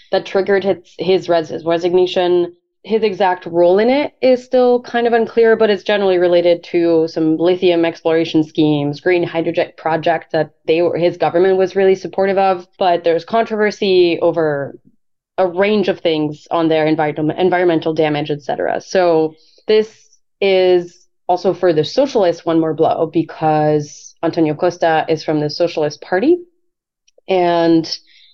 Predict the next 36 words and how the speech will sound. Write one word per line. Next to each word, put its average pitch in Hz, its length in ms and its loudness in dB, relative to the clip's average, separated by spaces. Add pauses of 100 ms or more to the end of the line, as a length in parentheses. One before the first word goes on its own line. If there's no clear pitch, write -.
(180)
he 208 140 -2
had 175 300 -4
been 190 100 0
in 175 100 0
office 160 320 -6
for - 300 -4
eight 170 180 0
years 170 520 0
after 175 360 -2 (220)
overseeing 175 580 2
a 180 40 2
bit 311 140 2
of 254 120 0
a 185 160 4
revival 165 640 0
for 202 180 -4
the 202 60 -2
Portuguese 196 480 -4
economy 190 640 -2
through 165 180 -2
tourism, 175 800 0
through 160 260 0 (680)
tax - 600 -8
breaks 170 380 -2
for 156 540 2
what 160 180 -2
they 156 80 -2
call 151 220 -6
digital 151 360 0
dom-, 156 320 0
nomads, 156 400 0
et 156 120 -12
cetera. 151 340 0
So 147 440 -2 (520)
this 214 180 0
is 247 280 0